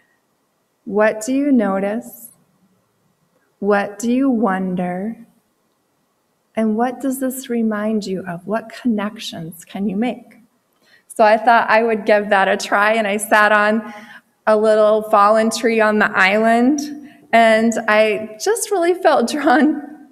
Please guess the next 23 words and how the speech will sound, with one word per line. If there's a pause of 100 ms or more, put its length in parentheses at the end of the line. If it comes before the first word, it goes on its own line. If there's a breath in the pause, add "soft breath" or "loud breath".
to
know
more
about
the
lives
of
the
deer
who
had
visited
the
island. (580 soft breath)
So
I
walked
on
to
the
next (120)
bigger
island